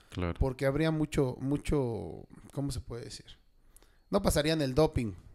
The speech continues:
Speaker 2: vaya, por decirlo así.
Speaker 1: Ok.
Speaker 2: Entonces, por eso me ves así. <laughs> Porque si yo, si yo fuera de ciento veinte kilos magros, pues nunca pas-, no, no pasaría un doping, pero ni a patadas, ¿no? Porque sabemos, sabemos, no sé, de, de complementos o cosas así.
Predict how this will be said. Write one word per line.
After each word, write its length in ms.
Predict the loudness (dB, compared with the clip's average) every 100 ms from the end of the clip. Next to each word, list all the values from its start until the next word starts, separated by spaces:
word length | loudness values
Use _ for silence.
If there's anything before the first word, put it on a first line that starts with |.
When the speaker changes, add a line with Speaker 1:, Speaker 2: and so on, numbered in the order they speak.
| -6
Speaker 2:
vaya, 320 | 0 2 2
por 140 | 0 -4
decirlo 400 | -2 0 2 0
así. 220 | 0 -2
Speaker 1:
Ok. 300 | -4 -6 -6 -6 -8 -8
Speaker 2:
Entonces, 460 | -6 0 2 2 -2 -6
por 160 | -2 0
eso 160 | 0
me 100 | -2
ves 180 | -2 0
así. 380 | 0 0 -2 -4 -14 2
<laughs> 480 | 4 4 0 -8
Porque 420 | 8 10 10 4 2
si 160 | 4 2
yo, 100 | 2 2 0
si 200 | 2 6
yo 140 | 8
fuera 240 | 8 6
de 100 | 6
ciento 320 | 2 0 2 0
veinte 240 | 0 -2
kilos 380 | -4 0 0 0
magros, 380 | -2 -2 -2 -4
pues 160 | -6
nunca 320 | -4 -4 -6 -8
pas-, 220 | -10 -8
no, 180 | -4 -4
no 200 | -2 0
pasaría 340 | 2 2 0
un 80 | 0
doping, 240 | -2 -2 -4
pero 220 | -6 -10
ni 100 | -10
a 80 | -8
patadas, 420 | -8 -4 -4 -4
¿no? 140 | -8
Porque 220 | -8 -8
sabemos, 480 | -4 -2 0 -2 -6 -12 _ _ -20 -20 _
sabemos, 440 | -8 -4 -2 -4 -4
no 100 | -4
sé, 180 | -4
de, 180 | -6 -10
de 200 | -10 -10
complementos 680 | -8 -8 -6 -4 -4 -6 -8
o 60 | -8
cosas 280 | -6 -4 -6
así. 220 | -4